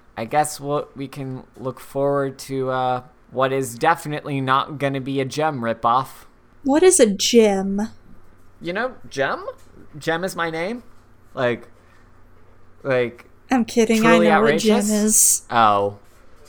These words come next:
Speaker 1: Oh boy, and listener, you just know that this movie's got a lot of clout because the Barbie Movie Wiki has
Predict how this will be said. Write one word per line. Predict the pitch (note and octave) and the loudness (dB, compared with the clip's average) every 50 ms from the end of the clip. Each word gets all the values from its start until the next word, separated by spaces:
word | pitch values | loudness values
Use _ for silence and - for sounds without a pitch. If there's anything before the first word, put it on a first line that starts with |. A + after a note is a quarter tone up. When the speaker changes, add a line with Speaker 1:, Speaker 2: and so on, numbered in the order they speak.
| - - - | -20 -6 0
Speaker 1:
Oh | C#3+ E3+ A3 G3 | 4 4 4 4
boy, | C3+ F3+ B3+ G3+ F#3 D#3+ D3 | 4 4 4 6 4 4 2
and | C#3+ C3+ | 0 0
listener, | D#3 F#3 G3 - E3+ D3+ C3+ B2 A2 G#2 - - - | 2 2 0 0 -2 -2 -2 -2 -4 -6 -8 -10 -6
you | D3 G3 | -4 -2
just | F#3+ G#3 F3 - C#3 | 0 0 0 0 -2
know | C#3 D3 D#3+ F#3 F3+ | -2 0 0 0 2
that | F3 D#3 C#3 - C#3+ B2+ | 0 0 0 -2 -4 -4
this | C#3 C#3+ C3+ - - | -4 -4 -4 -6 -6
movie's | D3 C#3+ C#3+ C#3 C3 C3+ B2+ B2 A2+ A2+ | -6 -4 -4 -4 -4 -4 -6 -6 -6 -4
got | - C3+ C3 A#2+ | 0 0 0 0
a | A2+ | 0
lot | A2 A2 A2+ A#2+ C3 C3 B2 | -4 -2 0 2 2 2 2
of | A#2 A2 G#2+ G#2+ G#2 | 0 0 -2 -4 -8
clout | - - B2+ B2+ B2+ B2+ A#2 G2 G2 - | -8 -2 0 2 2 4 2 2 0 -4
because | - A#2+ G2+ - B2+ A#2 G#2+ - | -6 -10 -6 -4 -4 -6 -2 -2
the | B2+ A#2+ | -2 0
Barbie | G#2+ C3+ D#3 F#3+ G#3 G#3 G3 F3 C#3+ | 2 4 6 6 6 4 2 -2 -2
Movie | C#3+ E3 F3+ F3 D#3+ | -2 -2 -2 -2 -4
Wiki | C3+ B2 B2 A2+ A#2 - A2+ G#2+ A2 G#2 - - - - - - | -4 -4 -4 -4 -6 -6 -6 -6 -6 -8 -10 -14 -20 -20 -18 -4
has | - C#3 C#3+ - - - - - - | 0 0 0 2 0 -2 -4 -4 -6